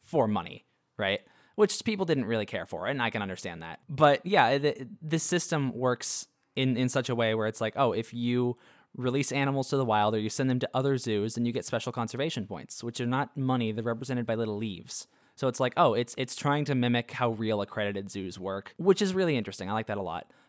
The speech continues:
But these conservation points you can use in your franchise modes to open different zoos around the world. So, like, let's say in one zoo you breed, like, a tiger, you don't have space for it. You put it essentially in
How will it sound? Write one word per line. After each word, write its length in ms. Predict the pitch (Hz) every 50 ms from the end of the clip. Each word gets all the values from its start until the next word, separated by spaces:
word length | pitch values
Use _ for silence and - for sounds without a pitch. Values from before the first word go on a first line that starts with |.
| _ -
But 300 | 127 127 135 135 131 - _
these 260 | - 139 143 151 151 -
conservation 560 | - 170 160 - 143 135 135 143 - 135 123
points 420 | - 117 110 104 - - - - 117
you 100 | 127 120
can 160 | - 120 117
use 320 | 117 117 117 117 113 - -
in 220 | 120 117 113 113
your 500 | 107 107 110 107 104 107 104 104 104 104 - _ _ _ _ -
franchise 440 | - - 127 120 117 - 120 110 -
modes 300 | 117 110 107 101 98 -
to 120 | - 131 -
open 260 | 123 127 - 135 123
different 320 | 110 120 - - 120 - 107
zoos 260 | - 104 107 120 123
around 200 | 120 113 107 101
the 80 | 95
world. 340 | 95 95 98 104 127 165 196 - _ _ _ _ _ _ _ _ _
So, 140 | - - 139
like, 300 | 123 123 120 120 120 - -
let's 200 | - 135 131 -
say 160 | - 151 143
in 100 | 135 127 120
one 180 | 113 113 113
zoo 120 | 107 120 113
you 180 | 113 107 113 110
breed, 260 | - 120 117 117 104
like, 120 | 110 101 107
a 40 | 104
tiger, 360 | - 101 85 80 82 - -
you 100 | 92 113
don't 120 | 110 107 104
have 120 | 95 -
space 240 | - - 92 - -
for 180 | - - 80
it. 120 | - - - _ _ _ _ _ _ _ _
You 180 | - 123 131 127
put 220 | - - 147 151
it 120 | 170 160 -
essentially 520 | 131 127 - 127 131 - - 147 143 147 143
in 340 | - 127 123 117 117 107